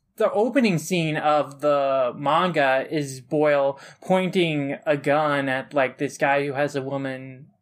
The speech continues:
you know, at knife point. You know, we don't know what this guy's circumstances is, if he's, like, mentally ill or whatever, but basically it's that kind of use of excessive force that is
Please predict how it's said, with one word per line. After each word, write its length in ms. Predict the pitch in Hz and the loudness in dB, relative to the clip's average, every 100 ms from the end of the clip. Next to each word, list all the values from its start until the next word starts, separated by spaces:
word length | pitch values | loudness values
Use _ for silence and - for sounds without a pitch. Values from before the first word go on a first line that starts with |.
| _ | _
you 140 | 160 | -6
know, 160 | 135 127 | 0 0
at 100 | 120 | 0
knife 380 | 131 143 156 - | 0 0 0 -2
point. 440 | 143 135 135 - - - - - _ | -2 -2 -6 -14 -20 -20 -20 -20 _
You 100 | 165 | -6
know, 180 | 156 151 | -2 -2
we 140 | 147 | 0
don't 220 | 170 180 180 | 0 0 0
know 200 | 170 165 | 0 0
what 200 | 160 160 | 0 -4
this 120 | 143 | -2
guy's 200 | 156 143 | -2 -2
circumstances 480 | 156 165 147 139 143 | -6 -6 -8 -8 -6
is, 180 | 151 | -6
if 140 | 139 139 | -6 -6
he's, 100 | 139 | -4
like, 140 | 139 | -4
mentally 360 | 139 143 151 135 | -2 -2 0 4
ill 100 | 151 | 4
or 100 | 139 | 4
whatever, 360 | 123 127 127 | 2 0 0
but 280 | 131 143 - _ 165 | 0 0 -2 _ -6
basically 440 | 180 175 180 170 | 0 0 0 -2
it's 160 | 165 151 | -2 0
that 220 | 165 156 | 2 0
kind 300 | - 175 170 | 0 -2 2
of 240 | 156 127 143 | 2 0 -2
use 400 | 147 165 165 156 | -2 -2 -2 2
of 240 | 143 135 | 2 0
excessive 600 | 165 - - 160 160 - | -8 -4 0 2 2 -2
force 460 | - 165 160 151 - | 0 2 2 -2 -2
that 320 | 156 156 156 | 2 2 0
is 560 | 165 170 180 180 151 | 0 2 2 0 -8